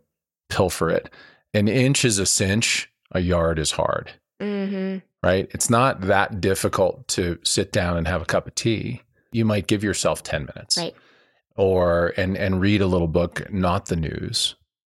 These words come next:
Speaker 1: right? Not, not, you know, go away from the cortisol and sip from the, the serotonin and the melatonin cup a little bit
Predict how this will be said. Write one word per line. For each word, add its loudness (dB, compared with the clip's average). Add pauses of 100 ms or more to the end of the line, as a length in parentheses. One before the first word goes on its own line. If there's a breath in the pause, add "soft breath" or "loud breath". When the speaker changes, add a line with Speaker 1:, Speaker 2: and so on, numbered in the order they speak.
(240)
Speaker 1:
right? 2
Not, 0
not, 2 (320)
you -2
know, 0 (500)
go 4
away 4
from 0
the 0
cortisol 0 (440)
and 0
sip 0
from 0
the, 2 (460 loud breath)
the -2
serotonin 2
and 0
the 0
melatonin 0
cup -4
a -4
little -4
bit -4